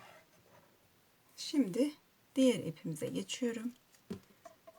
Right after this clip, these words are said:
Bu jüt ipimizi burada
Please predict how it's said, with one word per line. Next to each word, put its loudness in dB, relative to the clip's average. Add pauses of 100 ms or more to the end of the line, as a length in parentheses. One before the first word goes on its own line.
Bu -10
jüt -2
ipimizi -2 (1000)
burada -2